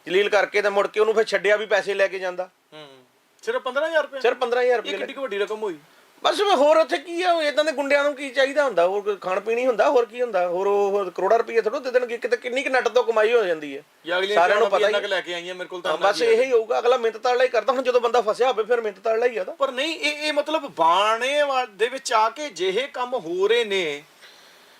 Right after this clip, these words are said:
Speaker 1: ਦੇਖੋ, ਇਹ, ਇਹ ਸੋਚਣਾ ਤੇ ਸਾਡੀਆਂ ਜ-, ਸਿੱਖ ਜਥੇਬੰਦੀਆਂ ਨੂੰ ਹੀ ਪਊਗਾ। ਇਹ ਮਹਿਰੋ ਦਾ ਪਹਿਲਾ ਕੇਸ ਨਹੀਂ ਹੈਗਾ, ਮਹਿਰੋ ਨੇ ਬਹੁਤ ਕੰਮ ਏਦਾਂ ਦੇ ਆ, ਜੇ ਮੈਂ ਤੁਹਾਨੂੰ ਗਿਣਾ ਸਕਦਾ।
Speaker 2: ਦੱਸੋ।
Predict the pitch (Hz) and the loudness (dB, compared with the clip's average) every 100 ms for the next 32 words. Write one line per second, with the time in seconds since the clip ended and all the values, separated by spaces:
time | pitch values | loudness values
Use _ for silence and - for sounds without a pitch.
0 | _ _ - 170 349 302 311 320 330 - | _ _ 0 4 4 4 4 4 2 2
1 | 208 214 226 240 254 254 262 226 220 - | 2 2 0 2 0 0 0 -2 -2 -4
2 | 226 220 226 240 240 247 254 233 196 160 | -2 2 2 2 2 0 0 2 0 2
3 | 151 269 233 - _ - 294 233 294 370 | 0 -2 -8 -12 _ -4 0 2 2 2
4 | 339 320 320 311 233 294 339 226 370 339 | 2 2 0 -2 -4 -4 -4 -2 0 -2
5 | 381 370 294 285 294 285 285 240 254 214 | -2 0 2 2 2 -2 -4 -2 -2 0
6 | 156 175 214 233 196 185 165 160 135 - | -2 -2 -2 -2 0 0 2 0 -4 -14
7 | - _ 185 185 254 | -18 _ -8 -4 -4